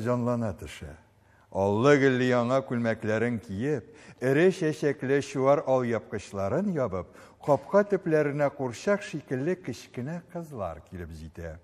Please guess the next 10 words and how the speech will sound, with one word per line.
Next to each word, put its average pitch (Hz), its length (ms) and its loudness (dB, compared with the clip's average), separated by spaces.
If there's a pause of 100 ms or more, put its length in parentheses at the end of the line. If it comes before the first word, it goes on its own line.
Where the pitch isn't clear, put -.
(760)
Уникешәр 185 720 2
бала 165 400 8
итәкле, 139 800 0
зәңгәр, 151 880 -2
яшел, 143 960 -2
алсу 165 480 0
күмәк 151 400 -6
кигә 139 320 -4
купшы - 400 -10
кызлар, 127 540 0